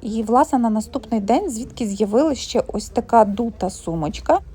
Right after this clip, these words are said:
В переддень, коли я знімала, вона не висіла серед сумок. Я так розумію, що все-таки речі деякі довішують впродовж тижня, і ось цю сумку довішали, власне, на наступний день. Подивіться, яка вона класна, бежева, дуже класної форми.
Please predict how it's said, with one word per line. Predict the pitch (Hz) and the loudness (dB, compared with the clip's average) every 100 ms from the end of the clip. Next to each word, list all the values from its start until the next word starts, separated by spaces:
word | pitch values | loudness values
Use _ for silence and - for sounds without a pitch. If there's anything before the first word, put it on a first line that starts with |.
| - | -16
В | - | 0
переддень, | 247 233 208 220 339 | 2 4 4 4 2
коли | - 269 240 | 0 2 4
я | 233 | 4
знімала, | 208 214 208 240 311 | 2 0 2 2 4
вона | 208 214 233 | 2 2 2
не | 247 | 2
висіла | 247 285 - 214 196 202 | 2 0 -2 -4 -2 -2
серед | - 208 196 | -2 -2 -2
сумок. | - - 427 440 - - - - - | -4 -4 -2 -4 -6 -14 -14 -14 -4
Я | 214 | -2
так | 277 330 | 0 0
розумію, | 233 202 208 220 415 | 0 -2 -2 -2 -2
що | - 220 | -6 -8
все-таки | - 330 - 247 | -4 -4 -2 0
речі | 226 339 - 233 | 4 2 0 -2
деякі | 208 247 294 277 | 2 2 0 -2
довішують | 226 233 214 214 - 294 370 - | 0 0 -2 -4 -2 -2 -2 -6
впродовж | - 226 202 254 - | -4 0 0 0 -4
тижня, | - 214 208 254 320 | -2 0 2 2 0
і | - 247 349 - - - | 0 -2 -2 -4 -14 -6
ось | - 226 | -4 -2
цю | - 311 | -2 0
сумку | 269 311 - 302 | 2 0 2 0
довішали, | 233 214 277 - 277 233 | 2 0 -2 0 2 2
власне, | 202 233 - 262 | 2 2 2 0
на | 220 | 2
наступний | 214 214 269 - 277 | 0 -2 -6 0 0
день. | 208 160 160 - | 2 -2 -4 -4
Подивіться, | 214 240 - | -4 -4 -2
яка | 226 220 220 | -2 2 0
вона | 214 214 | 2 -2
класна, | - 202 220 - 277 | 0 4 4 4 0
бежева, | 202 196 202 202 240 | 2 2 0 0 -4
дуже | 214 - 226 | -4 -4 -4
класної | - 214 208 - 196 | 2 2 2 -2 -4
форми. | 196 - 220 262 330 | -6 -4 0 2 2